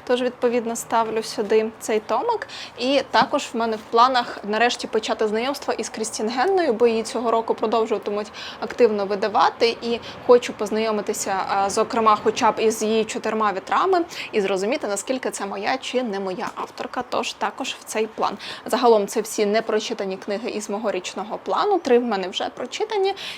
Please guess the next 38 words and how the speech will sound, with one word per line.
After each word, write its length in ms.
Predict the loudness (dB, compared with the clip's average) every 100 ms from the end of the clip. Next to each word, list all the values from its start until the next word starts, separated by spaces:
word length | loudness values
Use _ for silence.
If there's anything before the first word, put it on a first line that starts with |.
| -2
І, 160 | 0 0 -2
е, 400 | -2 2 4 2 4
я 100 | 2
сподіваюся, 520 | 2 0 4 4 4
що 200 | 0 2
я 440 | 4 6 6 2 0
ба-, 240 | 6 6 6
буду 260 | 2 4 6
бачити 460 | 6 6 0 -2
це 180 | 0 -2 -2 2
перед 180 | 2 6
своїми 440 | 6 6 6 4
очима 480 | 2 2 2 4 2 -2 -12 -2
і 160 | 0 2
більше 340 | 2 2 2
звертатиму 560 | 0 2 4 4 2 -2
увагу 360 | 0 4 6 4
на 100 | -4
свої 340 | -4 -2 0
плани. 380 | 0 2 0 0 -10 -14 -10
Поїхали 440 | -2 0 0 -2 -2
далі. 200 | -2 -6 -12 -20 -6
Так, 240 | 0 0 2
зверху 360 | 4 4 4
я 100 | 4
точно 320 | 4 2 0 -2
хочу 240 | 0 0
поставити 480 | -4 -2 0 0 -2
книги, 420 | -4 -4 -4 0
які, 400 | 0 0 -2 -2
е, 560 | 0 -2 -10 -10 -8 -2
мають 300 | 0 2 0
гарні, 540 | 0 4 4 4 0
е, 380 | -2 -2 0 0
кольорові 440 | 2 2 2 2
зрізи, 460 | 0 2 2 2 0
щоб 180 | -2 -4
вони, 300 | 0 0